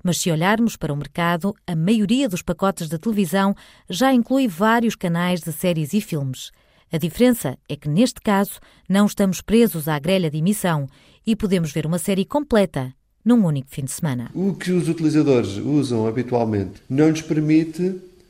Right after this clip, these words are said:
Speaker 2: recuperar uma série inteira, recuperar, eh, eh, conteúdos, a não ser que tenham passado nos últimos sete dias. E, portanto, isso é a diferença principal. E o que nós assistimos hoje em dia,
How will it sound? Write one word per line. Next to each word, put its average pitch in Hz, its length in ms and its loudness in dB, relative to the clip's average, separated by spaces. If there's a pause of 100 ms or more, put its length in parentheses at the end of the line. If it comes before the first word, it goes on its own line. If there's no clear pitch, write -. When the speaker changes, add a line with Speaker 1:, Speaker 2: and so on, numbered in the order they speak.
(220)
Speaker 2:
recuperar 170 560 0
uma 170 140 2
série 175 260 2
inteira, 175 680 2
recuperar, 147 580 2
eh, 143 320 2 (380)
eh, 131 300 2
conteúdos, 156 420 -2
a 208 100 2
não 208 100 6
ser 208 180 0
que 214 60 -14
tenham 202 220 2
passado 185 380 -2
nos 175 120 -6
últimos 180 320 -4
sete 160 220 -4
dias. 120 240 0
E, 127 60 -8
portanto, 143 280 -4
isso 156 160 -2
é 160 40 0
a 156 40 0
diferença 151 380 -4
principal. 117 580 -4
E 110 40 -4
o - 20 -8
que 104 60 -6
nós 120 200 -2
assistimos 127 460 -4
hoje 123 220 -2
em 123 60 -2
dia, 113 300 0